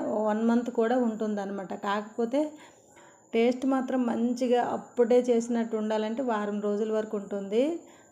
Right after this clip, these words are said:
తర్వాత కొంచెం టేస్ట్ అయితే చేంజ్ అయిపోతుంది. అయినా అన్ని రోజులు ఇలా కొంచెం కొంచెం చేసుకుంటే ఉండవు. ఇలా మంచిగా గోల్డెన్ కలర్ వచ్చే విధంగా, అన్నీ ఫ్రై అయ్యే విధంగా చూసుకోవాలి. అంటే ఒకటి పచ్చి, ఒకటి,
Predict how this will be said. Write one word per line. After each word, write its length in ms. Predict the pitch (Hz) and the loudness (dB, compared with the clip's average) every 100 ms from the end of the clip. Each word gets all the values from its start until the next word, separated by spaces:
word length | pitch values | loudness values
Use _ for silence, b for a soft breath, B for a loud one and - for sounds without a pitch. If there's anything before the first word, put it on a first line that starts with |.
| - | -6
తర్వాత 320 | 202 208 214 | -2 -2 -2
కొంచెం 340 | 262 233 226 | 0 0 0
టేస్ట్ 360 | 220 220 220 240 | 0 0 0 -2
అయితే 180 | 226 233 | -2 -2
చేంజ్ 400 | 233 220 214 214 | 0 0 0 0
అయిపోతుంది. 680 | 208 208 202 208 202 214 | 0 -2 -4 -4 -4 -4
అయినా 360 | 226 202 202 226 | -2 -2 -2 -2
అన్ని 300 | 254 220 214 | -2 -2 -2
రోజులు 460 | 202 202 208 240 226 | 0 0 0 0 2
ఇలా 400 | 214 208 202 196 | 0 0 -2 -4
కొంచెం 280 | 202 190 208 | -6 -4 -6
కొంచెం 400 | 208 214 220 208 | -4 -4 -4 -4
చేసుకుంటే 560 | 214 214 - 220 214 214 | -4 -4 -6 -6 -2 -2
ఉండవు. 580 | 202 196 202 202 247 311 - B B B B _ _ _ 359 - - - - _ _ _ _ _ - - - - | -2 -2 -2 0 0 -4 -10 B B B B _ _ _ -20 -20 -20 -20 -20 _ _ _ _ _ -20 -20 -20 -6
ఇలా 180 | 262 240 | -2 -2
మంచిగా 500 | 220 226 226 262 240 | 0 0 0 0 0
గోల్డెన్ 500 | 214 214 220 220 214 | 0 0 0 0 -2
కలర్ 240 | 220 214 | -2 0
వచ్చే 260 | 208 208 226 | 0 -2 0
విధంగా, 500 | 208 196 202 208 226 | 0 -2 -2 -4 -4
అన్నీ 420 | 294 214 220 247 | -4 -2 0 0
ఫ్రై 320 | 254 226 214 | 0 0 0
అయ్యే 380 | 214 214 214 214 | 2 4 2 2
విధంగా 440 | 208 202 208 214 220 | 0 -2 -2 -4 -4
చూసుకోవాలి. 800 | 220 214 214 226 202 202 208 240 | -4 -4 -4 -4 -2 0 0 0
అంటే 220 | 214 233 | -2 -4
ఒకటి 240 | 208 208 | -4 -6
పచ్చి, 440 | - 208 - 233 214 | -6 -8 -6 -2 -2
ఒకటి, 600 | 202 190 214 208 202 | -2 -4 0 2 0